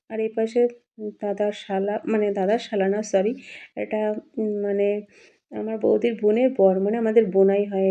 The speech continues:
এটা। আর এই পাশে টুপি পরা আমার বোন বসে আছে, বোনের, বৌদির বোনও এখানে আছে। মোটামুটি আমরা সবাই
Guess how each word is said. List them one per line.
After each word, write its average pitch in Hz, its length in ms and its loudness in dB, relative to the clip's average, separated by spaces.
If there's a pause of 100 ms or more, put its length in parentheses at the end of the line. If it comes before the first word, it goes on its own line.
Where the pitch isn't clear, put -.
এটা। 196 200 -2 (200)
আর - 120 -2
এই 208 140 2
পাশে 202 280 0
টুপি 202 240 -2
পরা 208 180 0
আমার 208 180 0
বোন 196 220 0
বসে 202 260 0
আছে, 214 300 2
বোনের, 202 360 0 (640)
বৌদির 208 380 -2
বোনও 202 280 4
এখানে 214 400 0
আছে। 208 220 0
মোটামুটি 240 480 2
আমরা 262 220 6
সবাই 240 320 4